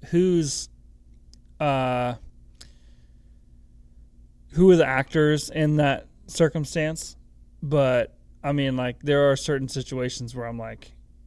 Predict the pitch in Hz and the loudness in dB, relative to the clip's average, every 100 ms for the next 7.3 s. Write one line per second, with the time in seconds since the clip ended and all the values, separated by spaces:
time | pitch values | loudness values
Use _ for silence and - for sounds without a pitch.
0 | - - 135 123 120 110 - 147 151 147 | -18 -10 -6 -6 -6 -10 -12 -4 -2 0
1 | 147 127 120 - - - 143 120 113 110 | -2 -4 -6 -10 -12 -4 -2 -2 -6 -4
2 | 117 139 - - - - - - - - | -4 -4 -8 -20 -20 -20 -20 -20 -20 -20
3 | - 131 139 127 139 131 127 123 131 135 | -14 -4 -2 0 -2 0 0 0 2 2
4 | 127 127 127 123 123 117 - - - 285 | 0 0 -2 -2 -4 -6 -10 -18 -14 -8
5 | 330 359 370 339 233 214 254 - 294 262 | -4 -4 -4 -4 -4 -4 -6 -8 -10 -6
6 | 247 240 220 - 175 170 165 143 131 117 | -6 -4 -6 -8 -8 -8 -8 -6 -8 -8
7 | 117 - | -12 -16